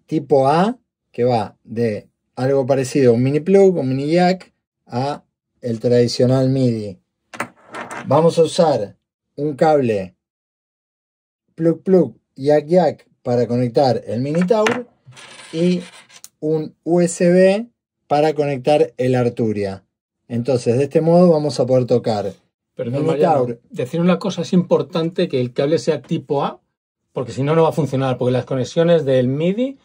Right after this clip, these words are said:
Speaker 2: vienen a diferentes polos,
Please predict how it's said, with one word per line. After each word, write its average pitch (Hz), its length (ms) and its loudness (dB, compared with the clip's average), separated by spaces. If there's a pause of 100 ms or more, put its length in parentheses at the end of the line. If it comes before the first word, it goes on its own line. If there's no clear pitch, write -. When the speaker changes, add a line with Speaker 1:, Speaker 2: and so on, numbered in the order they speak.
(260)
Speaker 2:
vienen 156 420 -2
a 143 280 0
diferentes 135 760 -4
polos, 196 540 0